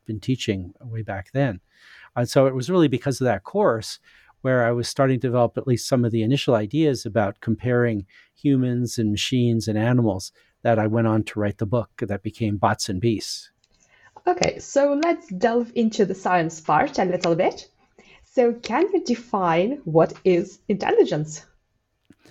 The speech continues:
Speaker 1: No, I can't, but no, neither can anyone
Speaker 2: <laughs>
Speaker 1: else. Uh, so there are various in, uh, definitions that have been offered, but they don't agree with each other.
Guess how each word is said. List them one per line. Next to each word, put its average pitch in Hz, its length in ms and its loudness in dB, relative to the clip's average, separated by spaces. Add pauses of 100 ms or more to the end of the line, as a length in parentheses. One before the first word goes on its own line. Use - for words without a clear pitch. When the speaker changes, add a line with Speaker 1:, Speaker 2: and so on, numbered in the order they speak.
(380)
Speaker 1:
No, 165 280 0
I 196 80 2
can't, 208 340 0
but 123 100 -6
no, 170 160 4
neither 170 320 2
can 151 140 2
anyone 135 340 4
Speaker 2:
<laughs> 131 120 6
Speaker 1:
else. - 340 -6
Uh, 120 200 4 (340)
so 160 200 4
there 165 140 6
are 160 60 4
various 185 560 2 (260)
in, 143 400 0
uh, 143 80 -2
definitions 151 560 0
that 135 80 0
have 120 100 0
been 120 80 -2
offered, 143 320 2
but 135 120 -4
they 139 80 4
don't 185 260 2
agree 180 320 0
with 147 140 2
each 113 180 -2
other. 92 280 0